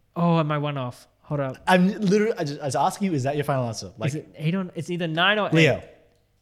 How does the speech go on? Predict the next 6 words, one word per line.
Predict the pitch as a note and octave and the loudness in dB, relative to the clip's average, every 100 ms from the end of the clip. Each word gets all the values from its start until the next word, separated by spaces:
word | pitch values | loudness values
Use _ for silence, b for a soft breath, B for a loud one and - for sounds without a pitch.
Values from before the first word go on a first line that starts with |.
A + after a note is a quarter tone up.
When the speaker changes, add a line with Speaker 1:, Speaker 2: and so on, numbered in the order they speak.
| - | -8
Speaker 2:
is | A#2+ - | -8 -4
eight | B2 | -4
your | C3 | -4
final | - A2+ G#2 | -2 -2 -2
answer? | F2+ - - _ _ _ _ _ _ _ _ _ _ _ _ - | -6 -10 -20 _ _ _ _ _ _ _ _ _ _ _ _ -10
Speaker 1:
Yeah. | A#2 | -10